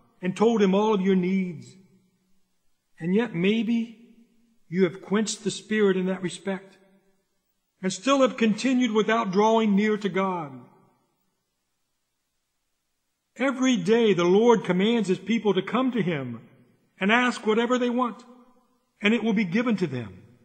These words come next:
He is a benevolent God who sits on the mercy seat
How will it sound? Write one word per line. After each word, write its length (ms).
He 180
is 100
a 60
benevolent 640
God 420
who 160
sits 320
on 100
the 100
mercy 380
seat 380